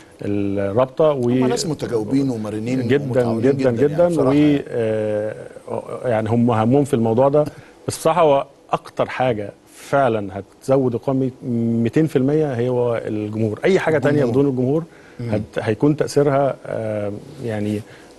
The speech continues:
Speaker 1: خمسة في المية، عشرة في المية، انما احنا عاوزين حاجه واحده
Speaker 2: نعم.
Speaker 1: وتاثيرها قوي جدا، ممكن تعمل
Speaker 2: مم.
Speaker 1: بسرعه وتعمل نتائج مبهره،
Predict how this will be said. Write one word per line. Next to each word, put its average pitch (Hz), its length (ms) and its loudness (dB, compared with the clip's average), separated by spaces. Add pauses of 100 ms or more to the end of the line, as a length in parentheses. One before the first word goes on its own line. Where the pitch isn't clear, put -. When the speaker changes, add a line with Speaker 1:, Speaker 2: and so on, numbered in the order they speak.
Speaker 1:
خمسة 123 280 -2
في - 60 -4
المية، 113 240 4
عشرة 120 200 2
في - 80 -6
المية، 113 120 -2
انما 131 140 0
احنا 135 120 0
عاوزين 117 180 -2
حاجه 131 220 0
واحده 95 260 0 (220)
Speaker 2:
نعم. 127 260 -4
Speaker 1:
وتاثيرها 143 380 -2
قوي 156 260 2
جدا، 190 300 0 (920)
ممكن 143 180 0
تعمل 151 160 2
Speaker 2:
مم. 139 60 -2
Speaker 1:
بسرعه 113 360 0 (360)
وتعمل 107 1500 -2
نتائج 131 260 0
مبهره، 147 420 -2